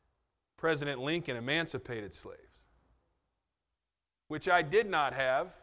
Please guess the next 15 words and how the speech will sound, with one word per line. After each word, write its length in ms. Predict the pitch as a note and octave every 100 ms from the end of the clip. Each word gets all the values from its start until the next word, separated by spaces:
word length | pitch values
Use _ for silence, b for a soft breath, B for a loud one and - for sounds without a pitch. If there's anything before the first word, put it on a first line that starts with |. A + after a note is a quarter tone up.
| _ _ _ _ _ -
on 200 | C#3+ C3
direct 340 | C3 C3+ C3
recall. 580 | C#3+ C3 - C3+ - F4 _ B B B B
So 240 | - G3
I 120 | F3+
looked 300 | F3 G#3+ G#3+
that 240 | G3 A#3 A3
up. 320 | E3 - - - _ _ _ _ _ _ _ _ _ _ _ _ _ -
January 520 | B2+ G#3+ G#3+ G#3 G#3
first, 600 | F3 G#3+ A3 C#3 - - - _ _ _ _ _ _ _ _ _ - - E3+
eighteen 440 | G3+ D#3+ G3+ F#3
sixty-three, 960 | - G3 - F3+ C#3 G3+ G#3+ G#3 A#2 - - _ _ _ _ _ _ _ _ _ _ _ _ _ _ _ _ _ _ _ _ _ _ _ _ _
they 140 | C#3+ D3
were 100 | A#2+
freed. 480 | - F#3 C3 E2+